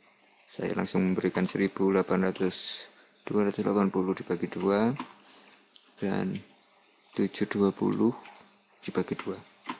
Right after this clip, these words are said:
Saya bisa memberikan seperti ini. Dan jika saya hapus, maka saya akan mempunyai lighting di tengah.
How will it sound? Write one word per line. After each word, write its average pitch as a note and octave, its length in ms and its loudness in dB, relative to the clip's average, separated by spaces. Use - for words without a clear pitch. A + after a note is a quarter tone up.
Saya B2 240 0
bisa A2+ 160 0
memberikan G2 400 2
seperti - 400 -2
ini. - 160 -4
Dan G2+ 160 -2
jika G2 320 -4
saya F#2 240 0
hapus, C3 720 0
maka F#2+ 240 0
saya F#2+ 320 -2
akan F#2+ 240 0
mempunyai F#2 480 0
lighting F2+ 480 0
di F#2 160 -4
tengah. - 240 -4